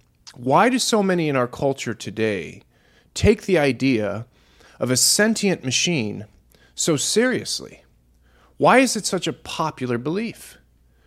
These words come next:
Well, I've thought about this a little bit, and I think there are several powerful factors that are influencing people's beliefs about A I. First, of course, there's the name itself, artificial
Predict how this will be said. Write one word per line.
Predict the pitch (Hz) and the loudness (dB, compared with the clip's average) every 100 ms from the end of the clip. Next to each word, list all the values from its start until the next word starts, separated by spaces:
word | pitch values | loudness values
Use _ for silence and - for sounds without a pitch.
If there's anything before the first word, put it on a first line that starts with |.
| _ _ | _ _
Well, | 190 | 4
I've | 247 | 6
thought | 247 185 | 6 4
about | 185 127 110 | 4 0 0
this | 113 - | -6 -4
a | |
little | 113 107 | -6 -6
bit, | 104 - _ _ - - _ | -8 -10 _ _ -20 -20 _
and | 151 | 0
I | 220 | 2
think | 233 208 | 2 0
there | 165 | 2
are | 120 | 0
several | 117 - - 202 165 147 | 0 -4 2 2 2 -2
powerful | 113 - - 175 170 131 120 | -2 -10 2 4 4 0 -6
factors | - 113 - 110 - - | -2 -4 -4 -14 -12 -12
that | 120 120 | -2 -2
are | 117 - | -2 -2
influencing | 165 170 160 135 127 120 | -2 0 0 -2 -2 -6
people's | 127 107 95 | -6 -8 -10
beliefs | - 107 101 95 - - | -10 -10 -8 -8 -10 -8
about | 110 95 76 - | -8 -6 -8 -12
A | 107 95 | -8 -6
I. | - - - _ _ _ _ _ _ _ _ - | -6 -8 -20 _ _ _ _ _ _ _ _ -20
First, | - 233 247 - | 4 4 4 -4
of | 143 | -4
course, | - 117 110 | 0 0 0
there's | 135 135 127 | 2 2 2
the | 139 | -2
name | 139 127 | 0 0
itself, | - 170 - - - _ _ _ | 0 -2 -4 -16 -20 _ _ _
artificial | 127 120 - 180 120 104 | 2 4 2 0 0 -4